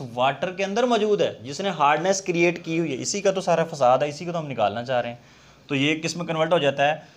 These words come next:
सोडियम सल्फेट में। और सोडियम सल्फेट भी ये इनसॉल्युबल हो जाता है और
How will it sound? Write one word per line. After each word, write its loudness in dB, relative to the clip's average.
सोडियम -6
सल्फेट -4
में। -8
और 0
सोडियम -2
सल्फेट -4
भी -4
ये 0
इनसॉल्युबल 0
हो -2
जाता -6
है -18
और 4